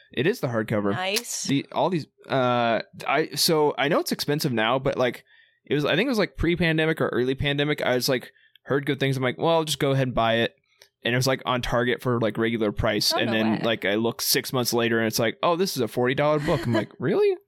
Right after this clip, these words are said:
Speaker 1: And, like, it wasn't, like, I didn't buy this when it came out. It was well after the fact. But anyways, um, the next is Ronin. I had started this. I basically,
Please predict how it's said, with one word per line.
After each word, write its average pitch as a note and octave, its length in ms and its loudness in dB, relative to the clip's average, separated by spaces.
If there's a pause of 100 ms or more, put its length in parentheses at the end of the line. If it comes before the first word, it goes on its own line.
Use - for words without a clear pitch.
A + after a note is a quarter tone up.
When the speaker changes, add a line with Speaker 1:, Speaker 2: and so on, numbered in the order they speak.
(280)
Speaker 1:
And, - 80 2
like, D3+ 160 2
it F3+ 60 2
wasn't, G#3 260 2
like, D#3 160 0
I D3 100 2
didn't F3+ 160 0
buy C3+ 220 0
this C#3 160 0
when C3 80 0
it G#2 40 0
came C3+ 200 0
out. D3 300 0
It - 40 0
was C3 240 -2
well D3 180 0
after E3+ 220 -2
the C3 80 0
fact. C3+ 280 -2
But B2 120 -2 (120)
anyways, D3 380 0 (520)
um, A#2+ 480 2 (260)
the A#2+ 100 0
next G#3+ 260 0
is A3+ 120 2
Ronin. C#3 640 0 (640)
I D3+ 180 0
had E3 400 0
started D#3 680 0
this. G#2+ 360 2
I A#2+ 100 0
basically, E3 580 0